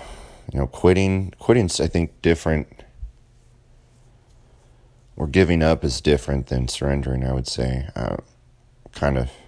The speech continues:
kind of the same, but kind of different. I think the context of, uh, <clears throat>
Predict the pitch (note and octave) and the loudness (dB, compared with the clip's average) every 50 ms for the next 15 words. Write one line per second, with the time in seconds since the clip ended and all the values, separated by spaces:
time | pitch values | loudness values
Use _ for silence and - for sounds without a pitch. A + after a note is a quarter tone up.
0 | - _ _ _ _ _ _ - - G2+ G#2 F#2 D#2+ C#2+ - - D#2 D2+ D2 C#2+ | -20 _ _ _ _ _ _ -8 -2 0 2 2 2 0 -2 -2 0 0 0 0
1 | C#2 C#2+ C#2 - - D2 D2 C#2+ C2+ C#2 C2+ - - C#2 C#2+ C#2+ - C#2 C#2+ - | -2 -2 -4 -2 -2 -2 -2 0 0 -2 -4 -4 -4 -6 -6 -4 -4 -6 -8 -8
2 | C#2+ - - C#2+ C#2 C#2 - - C#2 C#2 - - - C2+ C#2 - - - - C#2 | -8 -6 -4 -2 -2 -2 -2 -4 -4 -6 -6 -6 -8 -8 -8 -8 -12 -8 -6 -4
3 | C2 C2 C2 B1 B1 - - _ _ _ _ _ _ - | -2 -2 -4 -6 -8 -12 -16 _ _ _ _ _ _ -10